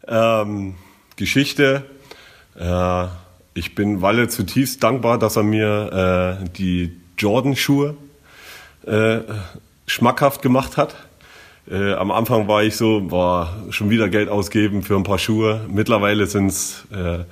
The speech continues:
über vierzig, über vierzig Paar. Vielen Dank nochmal. Äh, und ja, und dann Geschichten natürlich. Äh, er hat mir einen Football,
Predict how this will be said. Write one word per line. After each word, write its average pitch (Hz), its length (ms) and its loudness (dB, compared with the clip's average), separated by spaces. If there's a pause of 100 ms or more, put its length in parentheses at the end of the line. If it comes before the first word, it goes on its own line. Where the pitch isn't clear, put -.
(400)
über 120 220 2
vierzig, 135 540 -2 (400)
über 107 280 -2
vierzig - 340 -6
Paar. 123 160 0
Vielen 110 280 2
Dank 113 220 2
nochmal. 131 380 2 (1040)
Äh, 104 640 2 (460)
und 98 540 2 (440)
ja, 90 240 2
und 90 140 0
dann 95 160 2
Geschichten 92 520 0
natürlich. 85 640 0
Äh, 82 360 -2 (260)
er 85 120 -4
hat 90 180 0
mir 87 120 4
einen 85 140 0
Football, 92 600 2